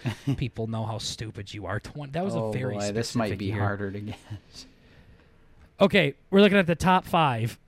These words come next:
Speaker 1: Well, Scarlett Johansson is still <laughs> number one. Ooh.
Speaker 2: Oh my god. Okay,
Speaker 1: I
Speaker 2: never
Speaker 1: shouldn't have
Speaker 2: mind.
Speaker 1: said
Speaker 2: Keep all
Speaker 1: that.
Speaker 2: that in.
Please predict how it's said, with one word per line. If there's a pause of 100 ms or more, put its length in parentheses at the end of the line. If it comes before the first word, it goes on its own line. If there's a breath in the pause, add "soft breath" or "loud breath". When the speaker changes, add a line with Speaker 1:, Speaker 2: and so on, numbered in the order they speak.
(120)
Speaker 1:
Well,
Scarlett
Johansson
is
still
<laughs>
number
one.
Ooh.
Speaker 2:
Oh
my (100)
god.
Okay,
Speaker 1:
I
Speaker 2:
never
Speaker 1:
shouldn't
have
Speaker 2:
mind.
Speaker 1:
said
Speaker 2:
Keep
all
Speaker 1:
that.
Speaker 2:
that
in.